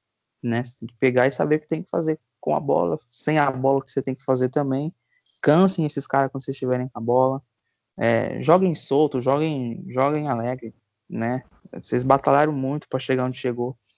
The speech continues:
A, o torcedor, né? O torcedor tá vivendo um momento agora aí que, poxa, se a gente for ver começo do ano passado, o que que era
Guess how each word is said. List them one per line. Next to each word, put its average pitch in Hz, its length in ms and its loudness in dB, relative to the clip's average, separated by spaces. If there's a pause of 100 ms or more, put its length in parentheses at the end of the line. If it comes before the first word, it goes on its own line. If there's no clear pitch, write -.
(440)
A, - 600 -6 (420)
o 127 140 -8
torcedor, 131 680 4
né? 123 120 -4
O 127 40 -10
torcedor 127 440 -2
tá 156 100 0
vivendo 151 340 -2
um 143 160 -6
momento 131 640 -2
agora 123 340 0
aí 135 120 -2
que, - 260 -6 (300)
poxa, - 280 0 (580)
se - 80 -8
a - 20 -2
gente 123 140 -4
for 151 180 0
ver 135 420 4 (240)
começo 135 300 2
do 135 60 2
ano 139 120 0
passado, 135 400 0
o - 40 -20
que - 100 -20
que - 80 -6
era 143 300 -2